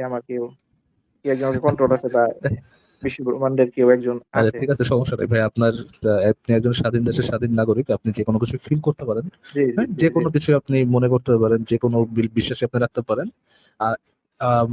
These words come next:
Speaker 2: unless or until আপনি কারো ক্ষতি করতেছেন। But আপনি
Speaker 1: কিন্তু,
Speaker 2: যদি
Speaker 1: কিন্তু আমি
Speaker 2: আপনার বিশ্বাস
Speaker 1: কিন্তু
Speaker 2: একটু
Speaker 1: জি।
Speaker 2: মেডিটেশন ভাই একটু শেষ করি।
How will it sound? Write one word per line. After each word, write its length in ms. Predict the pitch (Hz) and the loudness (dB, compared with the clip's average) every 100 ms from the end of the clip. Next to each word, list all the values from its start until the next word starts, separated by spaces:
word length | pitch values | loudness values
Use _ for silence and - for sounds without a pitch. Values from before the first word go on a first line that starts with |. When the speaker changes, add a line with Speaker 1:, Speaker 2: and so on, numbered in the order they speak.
| 117 | 0
Speaker 2:
unless 280 | 123 123 123 | 2 4 4
or 80 | |
until 200 | 123 117 117 | 0 2 0
আপনি 140 | 120 | 2
কারো 140 | 117 | 0
ক্ষতি 200 | 113 147 | 0 -2
করতেছেন। 400 | 135 110 - - - _ 113 | -2 -2 -4 -6 -8 _ -4
But 160 | 113 | -2
আপনি 180 | 107 196 | 0 2
Speaker 1:
কিন্তু, 160 | 190 127 | 2 6
Speaker 2:
যদি 40 | |
Speaker 1:
কিন্তু 200 | 135 - | 6 8
আমি 160 | 196 190 | 6 4
Speaker 2:
আপনার 80 | 117 | 2
বিশ্বাস 320 | 117 196 165 | 2 2 2
Speaker 1:
কিন্তু 180 | 143 - - _ _ - | 0 -2 -12 _ _ -2
Speaker 2:
একটু 140 | 127 135 - _ - | 0 0 -4 _ 0
Speaker 1:
জি। 140 | 131 | 2
Speaker 2:
মেডিটেশন 180 | 131 131 | 2 2
ভাই 100 | 117 | 0
একটু 120 | 113 | 0
শেষ 140 | 123 - | -2 -4
করি। 180 | - | -12